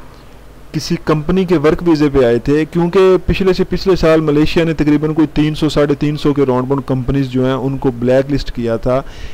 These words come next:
इस वजह से ब्लैक लिस्ट किया था कि वो अपना tax पे नहीं कर रहे थे। अब जब एक company ब्लैक लिस्ट होती है तो ये बात अपने जहन में बिठा लें कि उसमें जितने worker काम कर रहे होते हैं वो सारे के सारे ब्लैक लिस्ट हैं।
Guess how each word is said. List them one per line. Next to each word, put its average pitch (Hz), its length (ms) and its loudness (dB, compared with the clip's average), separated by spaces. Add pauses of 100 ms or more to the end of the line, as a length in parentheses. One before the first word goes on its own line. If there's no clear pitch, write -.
(120)
इस 165 160 0
वजह 175 160 2
से 170 100 -4
ब्लैक 143 260 2
लिस्ट 147 220 -2
किया 139 180 4
था 151 180 2
कि 151 140 0
वो 147 220 0
अपना 143 260 -2 (120)
tax - 220 -2
पे 143 240 0
नहीं 131 140 -2
कर 113 180 -2
रहे 107 140 -6
थे। 104 180 -8 (540)
अब 156 120 2
जब 180 180 2
एक 185 140 2
company 170 400 0
ब्लैक 156 320 2
लिस्ट 190 220 0
होती 160 200 2
है 170 220 4
तो 160 120 2
ये 165 180 4
बात 147 300 2
अपने 151 240 0
जहन 139 200 0
में 160 180 0
बिठा 127 280 2
लें 147 220 0
कि 151 120 0
उसमें 143 420 -4
जितने 160 360 0
worker 156 340 2
काम 135 280 0
कर 131 180 2
रहे 135 120 4
होते 135 240 2
हैं 143 100 2
वो 147 160 2
सारे 135 440 2
के 143 140 -2
सारे 131 340 0 (180)
ब्लैक 123 300 -2
लिस्ट 113 280 -8
हैं। 98 120 -12